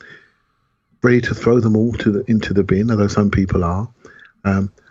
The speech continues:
but we're already moving away from them. And some of these new signings and young players coming forward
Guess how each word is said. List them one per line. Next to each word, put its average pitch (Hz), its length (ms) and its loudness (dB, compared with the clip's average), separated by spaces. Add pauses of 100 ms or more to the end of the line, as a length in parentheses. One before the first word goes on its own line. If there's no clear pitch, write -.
(160)
but 113 220 0
we're 135 220 6
already 135 420 4
moving 120 380 2
away 123 260 0
from 98 180 -2
them. 95 180 -2
And 101 160 0
some 127 160 0
of 127 80 0
these 123 220 2
new 110 140 6
signings 98 540 0
and 95 140 2
young 98 180 4
players 95 300 2
coming 95 280 2
forward 90 360 0